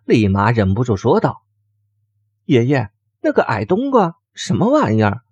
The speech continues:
咱们至于这么给他面子吗？洪家虽然势力庞大，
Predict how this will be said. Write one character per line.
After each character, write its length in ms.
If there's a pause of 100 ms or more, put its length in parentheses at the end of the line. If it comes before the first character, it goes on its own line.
(320)
咱 160
们 80
至 260
于 100
这 120
么 100
给 140
他 100
面 260
子 100
吗？ 240 (640)
洪 340
家 300
虽 260
然 180
势 180
力 80
庞 300
大， 220